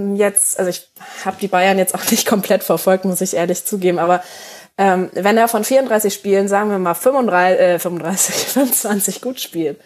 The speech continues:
oder sehr, sehr, sehr gut spielt, also gut spielt und davon dann halt nochmal drei, vier Ausreißer nach oben hat, dann bin ich da voll bei dir, aber das sehe ich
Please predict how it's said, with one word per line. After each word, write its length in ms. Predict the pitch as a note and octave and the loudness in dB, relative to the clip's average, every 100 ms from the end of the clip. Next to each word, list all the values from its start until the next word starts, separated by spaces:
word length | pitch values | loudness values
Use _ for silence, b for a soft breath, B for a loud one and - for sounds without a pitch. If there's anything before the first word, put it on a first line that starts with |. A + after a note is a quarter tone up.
| B B B B - | B B B B -4
oder 260 | F#3 F3+ | 0 2
sehr, 240 | F3+ A#3 G#3+ | 2 2 4
sehr, 160 | F3+ | 2
sehr 220 | F3+ F3 | 2 0
gut 200 | F3 E3+ | -2 -8
spielt, 240 | - D3+ C#3 | -10 -4 0
also 160 | F#3+ | 2
gut 200 | G3+ D4+ | 2 2
spielt 200 | - - | 0 0
und 120 | C#3+ F3 | 0 0
davon 260 | F#3+ G#3+ | 0 2
dann 160 | F#3+ F#3+ | 2 2
halt 120 | F3+ | 0
nochmal 260 | F3+ F3+ E3 | 0 -2 0
drei, 240 | F3 G3 | 2 0
vier 420 | - F#3 F3 E3 | 2 2 4 4
Ausreißer 400 | A#3 - F3+ F#3 | 2 4 0 0
nach 140 | F3 - | -2 0
oben 180 | A#3+ A3+ | 0 0
hat, 160 | E3+ E3+ | -2 -2
dann 140 | E3+ | 0
bin 100 | A3 | 2
ich 80 | C4 | 2
da 140 | G3+ | 0
voll 180 | F#3+ F3 | 0 0
bei 200 | E3+ F#3+ | 2 0
dir, 200 | F3 E3 | 0 0
aber 300 | D#3+ E3+ D#3+ B B B _ | 0 0 -2 B B B _
das 240 | F3+ F#3 - | 0 0 2
sehe 180 | A#3 | 2
ich 60 | E3 | 2